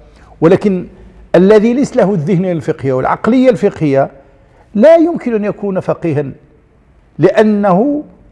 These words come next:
أي عمليا لن يكون، ولكن لأن، لأن الذهنية ليست له. فالذين يرون أن اللغة مثلا، أن الفقه أو النص الشرعي يتعامل به معه ابتداء أو انطلاقا من فهمهم الصحيح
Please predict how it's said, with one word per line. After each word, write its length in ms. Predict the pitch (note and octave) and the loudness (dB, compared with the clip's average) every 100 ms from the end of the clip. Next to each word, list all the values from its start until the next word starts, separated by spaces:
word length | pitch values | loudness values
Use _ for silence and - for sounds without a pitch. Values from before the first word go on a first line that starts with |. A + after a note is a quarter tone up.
| - | -2
أي 160 | C#3+ C3 | 0 2
عمليا 400 | - A3 A#3 C#4 | 2 4 4 4
لن 200 | C#4 B3 | 2 2
يكون، 340 | G#3+ - C#3 | 0 -2 -2
ولكن 380 | C3+ F3 F3 F3+ | 0 -2 -2 -4
لأن، 420 | E3+ C3 C3 E3 | -6 -8 -6 -4
لأن 300 | F3 E3+ E3+ | -2 -2 -2
الذهنية 460 | D#3+ C3+ A3+ G#3+ A#3 | -2 0 0 0 0
ليست 300 | A#3+ A#3+ - | -2 -4 -6
له. 160 | D#3+ D3+ - - _ _ - | -6 -6 -10 -20 _ _ -20
فالذين 1000 | - D#3 C#3+ - - - - C#3 G#3 B3 C#4+ | -4 2 2 0 -10 -14 -4 0 2 0 0
يرون 360 | B3 A3+ G#3 | 2 2 2
أن 320 | G3+ F#3+ F3+ | -2 -2 -2
اللغة 760 | E3+ D#3 D#3 G3 E3 D#3 C3 B2 | 0 0 2 2 2 0 -4 -4
مثلا، 380 | D3+ - D3+ A2 G#2+ - _ _ - | -4 0 -2 -2 -10 -20 _ _ -4
أن 160 | G3 | -2
الفقه 520 | G3+ - A#3 - E3 | -2 0 0 2 2
أو 260 | F3 E3 E3+ | 4 2 -2
النص 320 | E3 F#3 - | -4 -8 -10
الشرعي 500 | F3 - F#3 - F3 F3 - - | -12 -6 -4 -2 -4 -6 -18 -10
يتعامل 680 | - E3+ E3+ E3+ F3+ E3+ D#3+ | -6 0 2 4 2 0 -2
به 360 | D3 C3 D#3 F3 | -2 -2 -4 -6
معه 460 | D#3 D#3+ E3+ D#3 E3 | -8 -6 -2 -2 -2
ابتداء 840 | D#3+ A2+ - F3+ E3 F#3 E3 D#3+ | -4 -12 -8 -2 2 2 0 -6
أو 100 | D#3+ | -8
انطلاقا 580 | D#3 - E3 F3 F3 F3 | -6 -2 2 4 2 -2
من 180 | E3 E3 | -8 -8
فهمهم 440 | - C#3+ D#3 D#3 | -6 -6 -4 -8
الصحيح 640 | D3+ - D3+ C3 E3 E3+ | -10 -6 -4 -4 -4 -6